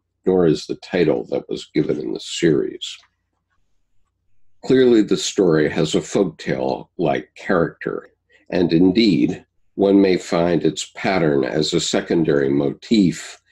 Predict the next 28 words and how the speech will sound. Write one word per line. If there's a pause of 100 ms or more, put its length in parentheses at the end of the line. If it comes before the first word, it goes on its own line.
(220)
in
the
index
of
the
types
of
the
folktale (380)
by
A.
Arnn
and
S.
Thompson. (960)
There,
a
person
who
is
about
to
be
taken
away
by
the
devil,